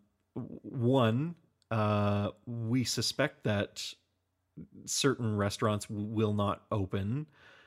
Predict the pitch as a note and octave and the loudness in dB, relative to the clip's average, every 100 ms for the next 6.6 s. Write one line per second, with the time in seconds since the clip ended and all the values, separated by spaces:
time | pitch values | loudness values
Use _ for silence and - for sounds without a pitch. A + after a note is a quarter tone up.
0 | _ - G2 G2 F#2+ F#2+ F#2+ - _ - | _ -6 -2 0 0 -2 -4 -6 _ -20
1 | - - - - A2 A2 B2 G2 G#2+ G2+ | -20 -20 -16 -10 -4 -2 0 2 2 2
2 | - - G2+ F#2+ G#2+ G2+ G2+ G2 G2+ _ | -2 -2 -2 -2 -2 -2 0 -2 -4 _
3 | - B2 G2 G#2+ F#2+ G2 - G2 G#2 G2 | -6 -4 -2 -2 -2 -2 -2 -2 -2 -4
4 | G2+ G2+ G2 - G#2 G2+ F#2+ G#2+ G2 G2+ | -4 -4 -6 -4 -4 -4 -4 -4 -4 -4
5 | F#2+ F#2 - - - A2+ G#2+ - - D#3 | -6 -6 -12 -20 -8 -2 -2 0 2 2
6 | D#3 G2 G2 F#2+ - | 2 0 0 -2 -4